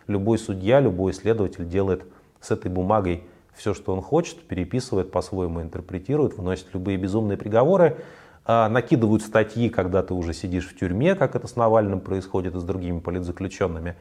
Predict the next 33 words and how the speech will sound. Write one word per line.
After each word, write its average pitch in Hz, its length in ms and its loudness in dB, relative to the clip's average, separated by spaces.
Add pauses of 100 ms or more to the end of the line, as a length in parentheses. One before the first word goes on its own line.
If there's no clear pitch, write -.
(340)
Ну 110 280 4
и, 101 280 6
в 90 80 -4
принципе, 120 320 -4
почему 127 300 -2
бы 117 80 2
тогда 107 360 4
уголовным 101 580 2
кодексом 98 640 -2
не 101 100 -4
бить 101 200 -6
по 101 60 -6
голове? 104 320 2
Просто 92 380 -4
это 92 280 -8
такое, 98 440 -4 (420)
э, 95 320 0
такое, 107 260 0
такая 113 240 2
разновидность 107 640 2 (400)
побиения 110 580 4
камнями 107 600 2
или 92 160 0
ударами, 90 640 2 (280)
ударов 98 380 2
по - 240 0
пяткам, 87 440 0
например, 87 380 -8
да, 87 160 0
как 90 160 -2
в 92 80 -4
дружественном 104 640 2
Иране. 85 380 4